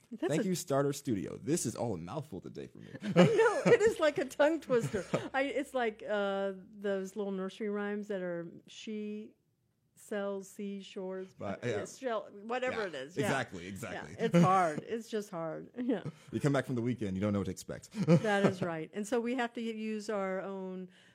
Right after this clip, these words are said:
Speaker 1: um, voices to give our transition music, n-, apparently, right? So
Speaker 2: Yep.
Speaker 1: we're doing that.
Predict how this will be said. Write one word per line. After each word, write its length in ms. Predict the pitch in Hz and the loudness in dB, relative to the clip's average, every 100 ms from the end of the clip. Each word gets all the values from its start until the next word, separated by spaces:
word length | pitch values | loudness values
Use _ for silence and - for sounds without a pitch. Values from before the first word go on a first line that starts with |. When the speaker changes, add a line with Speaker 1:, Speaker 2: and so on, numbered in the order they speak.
| _ | _
Speaker 1:
um, 340 | 190 175 165 165 | -10 -8 -6 -6
voices 540 | 202 226 220 190 185 - | 0 0 0 -6 -8 -8
to 140 | 196 | -10
give 220 | 175 185 | -6 -6
our 120 | 185 | -6
transition 680 | 175 - 185 180 202 202 180 | -8 -8 -10 -8 -10 -8 -10
music, 380 | 170 160 165 175 | -8 -8 -10 -12
n-, 80 | 185 | -12
apparently, 640 | 160 180 170 160 165 180 | -14 -12 -12 -10 -12 -12
right? 240 | 190 175 220 - | -14 -14 -16 -10
So 60 | - | -6
Speaker 2:
Yep. 80 | 170 | -4
Speaker 1:
we're 60 | |
doing 300 | 175 180 190 | -6 -10 -10
that. 200 | 175 170 | -10 -12